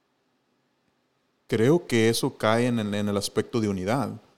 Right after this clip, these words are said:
Podemos hablar, vamos a hablar, ah, ah,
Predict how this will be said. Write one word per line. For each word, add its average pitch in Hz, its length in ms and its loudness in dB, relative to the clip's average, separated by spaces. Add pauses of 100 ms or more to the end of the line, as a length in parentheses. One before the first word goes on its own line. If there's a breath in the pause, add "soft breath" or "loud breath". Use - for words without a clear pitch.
(300)
Podemos 107 480 2
hablar, 110 280 0 (160)
vamos 151 240 0
a 143 60 4
hablar, 135 360 4
ah, 123 120 -2
ah, 110 320 -2